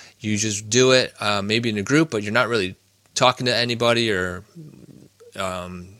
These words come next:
dancing, if you, if you will, with anyone, just moving forward,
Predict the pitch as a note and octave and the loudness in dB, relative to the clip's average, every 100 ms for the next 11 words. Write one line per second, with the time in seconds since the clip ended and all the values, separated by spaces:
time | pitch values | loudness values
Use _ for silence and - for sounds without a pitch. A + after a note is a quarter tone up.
0 | - C#3 C3+ - C3 A#2+ B2 A#2 C3 - | 0 2 2 0 -2 -2 -2 -4 -6 -8
1 | A2+ C3 A#2+ B2+ B2+ A#2 - - - A#2 | -8 -4 0 2 2 0 -10 -16 -8 0
2 | C3 B2 A#2+ A#2+ A2+ A2+ G#2 G#2+ G2+ B2+ | 2 2 2 2 2 0 -2 -2 0 4
3 | C3 B2+ A#2+ - G2 C2 - | 4 2 -2 -2 -2 -2 -8